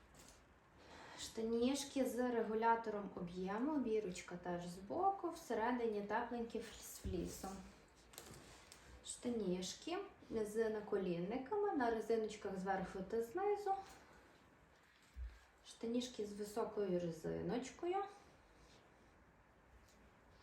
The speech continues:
Манжетики знизу ще є. Вельветові штани можна підвернути, можна залишити,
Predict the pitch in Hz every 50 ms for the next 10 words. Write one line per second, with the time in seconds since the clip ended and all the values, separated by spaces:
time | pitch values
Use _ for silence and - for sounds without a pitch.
0 | - - - - - - - 202 196 196 196 196 220 247 254 254 240 - - 220
1 | 202 - - 175 180 180 185 - - - - - - - 247 247 247 285 294 302
2 | 302 - - - - - - - - - - - - - - - - - - -
3 | - - - - - - - 247 254 285 262 247 214 208 196 196 196 - 214 202
4 | 202 202 196 - - - 214 208 220 254 320 403 415 415 370 285 233 220 214 -
5 | 214 202 196 208 202 196 - 202 202 202 240 294 381 403 403 392 311 277 254 214
6 | 202 202 202 196 190 180 190 196 202 240 330 370 349 - 320 302 294 - 277